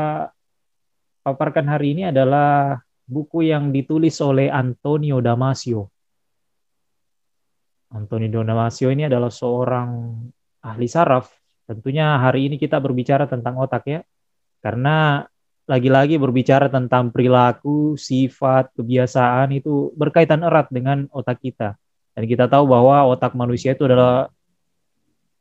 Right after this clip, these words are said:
kepala, di dalam kepala, dan kita tahu asosiasi kepala itu adalah orang pemimpin dan letaknya ada di atas. Jadi memang, eh,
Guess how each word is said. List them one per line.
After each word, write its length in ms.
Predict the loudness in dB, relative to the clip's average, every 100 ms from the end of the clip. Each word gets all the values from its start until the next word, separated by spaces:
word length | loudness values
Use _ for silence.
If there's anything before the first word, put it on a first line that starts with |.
| _ _ _
kepala, 560 | -10 -2 2 4 4 2
di 160 | 2
dalam 240 | 4 4 2
kepala, 400 | -4 -2 0 2
dan 160 | 0
kita 240 | -2 -2 0
tahu 240 | 0 0
asosiasi 640 | -2 -6 0 0 0 -2 -6
kepala 400 | -4 0 2 0
itu 160 | -2
adalah 400 | -2 -2 0 -2 -6 _ _ _
orang 160 | 0 2
pemimpin 560 | 2 2 0 0 0
dan 160 | 2 2
letaknya 560 | 2 0 -4 -4 -4 -2
ada 80 |
di 160 | -2 0
atas. 480 | 0 -2 -8 -10 _ _ _ _ _ -8
Jadi 160 | -2
memang, 480 | 0 0 0 -2 -6 -10 _ _ -8
eh, 320 | -4 -2 -4